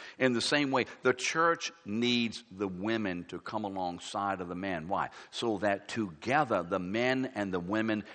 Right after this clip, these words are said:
will image the community of God together. Now, what does this not mean?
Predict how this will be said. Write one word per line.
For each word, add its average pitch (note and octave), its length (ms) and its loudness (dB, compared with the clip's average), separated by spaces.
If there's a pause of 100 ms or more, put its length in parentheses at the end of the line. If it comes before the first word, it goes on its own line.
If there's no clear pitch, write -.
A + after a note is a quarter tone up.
(120)
will F#2+ 320 2
image A#2 500 0 (380)
the G2 120 -2
community G2 800 -2 (180)
of F2 300 0
God C#2 460 -6 (440)
together. D#2+ 600 -8 (3000)
Now, B2+ 140 -6
what C#3 340 0
does C3 240 4
this A2+ 340 6
not A#2 460 4
mean? C#2 480 -6